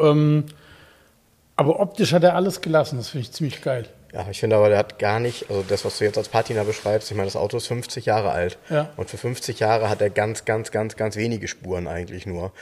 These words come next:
Speaker 2: Also man sieht es, weil die dann eben vielleicht mal mit einem Lackstift ausgetupft wurden.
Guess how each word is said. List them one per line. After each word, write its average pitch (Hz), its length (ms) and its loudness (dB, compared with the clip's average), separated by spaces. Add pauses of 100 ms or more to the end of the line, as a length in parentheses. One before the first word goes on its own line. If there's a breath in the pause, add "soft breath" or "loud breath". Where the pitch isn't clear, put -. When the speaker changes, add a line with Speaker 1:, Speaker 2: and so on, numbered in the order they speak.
(180 loud breath)
Speaker 2:
Also 98 180 0
man 98 180 -2
sieht 113 220 -4
es, 165 320 4
weil 101 180 0
die 101 120 -4
dann 98 240 -2
eben 98 240 -4
vielleicht 95 260 -2
mal 95 180 0
mit 101 140 -4
einem 98 100 -4
Lackstift - 360 -2 (460)
ausgetupft - 600 -4
wurden. 156 300 -2